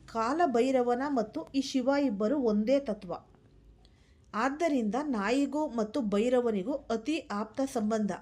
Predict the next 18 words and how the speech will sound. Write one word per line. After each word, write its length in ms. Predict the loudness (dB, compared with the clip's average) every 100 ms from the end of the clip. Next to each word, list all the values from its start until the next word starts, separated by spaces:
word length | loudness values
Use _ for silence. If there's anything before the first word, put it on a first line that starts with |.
| -12 -20 -20 -20 -14
ಶಿವನನ್ನು 640 | -4 2 2 2 -2 -4
ಸಂತೋಷಗೊಳಿಸಲು 1040 | -2 -2 0 0 0 0 2 0 0 -2 -2
ನಾಯಿಗೂ 460 | -2 0 0 0 0 -2
ಆಹಾರ 340 | -2 -2 0 0
ಕೊಡುವುದು 520 | -2 -2 -2 -2 -4
ಶುಭ 300 | -4 -4 2 2 2
ಅಂತ 240 | 0 -4 -6
ಹೇಳಬಹುದು. 580 | 2 2 4 -2 -4 -4 -6 -14 -20 -20 -6
ಇದೀಗ 360 | -4 2 2 2
ನಾವು 280 | 0 -2 -2
ಕೊನೆಯ 480 | 0 0 2 0 0
ವಿಷಯಕ್ಕೆ 520 | 0 -2 -2 -2 -4
ಬರೋಣ. 360 | -2 0 -2 -4 -10 -20 -20 -4
ನಿಮ್ಮ 260 | 0 0 0
ಮನೆಯೊಬ್ಬರಿಗೆ 880 | 0 0 0 2 0 2 0 0 -2
ಗಂಭೀರ 480 | 0 -2 2 2 2
ಕಾಯಿಲೆ 500 | 0 -2 -2 0 0 0
ಇದ್ದರೆ, 360 | -2 -2 -2